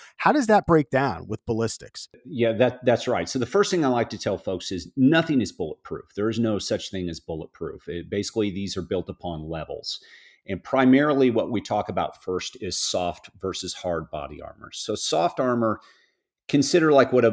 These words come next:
Speaker 2: what a law enforcement officer wears every day underneath their vest, or if it's an outer carrier, it's that soft material.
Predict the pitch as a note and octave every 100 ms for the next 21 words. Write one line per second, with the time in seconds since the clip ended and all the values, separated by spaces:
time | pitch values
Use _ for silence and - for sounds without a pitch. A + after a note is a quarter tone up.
0 | - A2+ A2 G#2 G#2 G#2 G2 G#2+ F#2+ G2
1 | F2+ - F2+ E2+ E2 D#2+ E2 E2 E2+ D#2+
2 | D#2+ D#2+ - G2 F#2+ F#2 F2 E2+ D#2+ D#2+
3 | D#2 - E2 D#2+ E2 E2 E2 D#2 D#2 -
4 | D#2+ D2 D2 D#2 - A#2 - - G#2+ G2+
5 | - G2+ F#2 - F#2 E2+ D2+